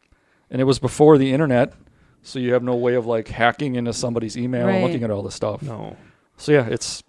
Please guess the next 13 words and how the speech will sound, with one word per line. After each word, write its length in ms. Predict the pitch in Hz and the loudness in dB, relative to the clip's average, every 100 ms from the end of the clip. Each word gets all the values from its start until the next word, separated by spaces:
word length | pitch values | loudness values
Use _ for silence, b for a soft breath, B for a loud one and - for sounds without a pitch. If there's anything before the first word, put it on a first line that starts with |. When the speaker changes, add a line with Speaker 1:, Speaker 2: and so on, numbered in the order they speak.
| _ | _
Speaker 2:
Hmm. 60 | 208 | -4
Speaker 1:
still 240 | 202 156 | 0 2
to 140 | 147 156 | 2 2
this, 400 | 151 - - - | 2 -2 -10 -10
was 220 | 123 123 | -4 -2
it, 120 | 120 | -4
like, 80 | - | -6
forty-five, 440 | - 127 - 123 117 | -2 -2 0 -2 -2
fifty 200 | 135 123 | -2 -2
years 180 | 120 | -2
Speaker 2:
Still 80 | 120 | 2
Speaker 1:
later, 120 | |
Speaker 2:
a 20 | 131 | 2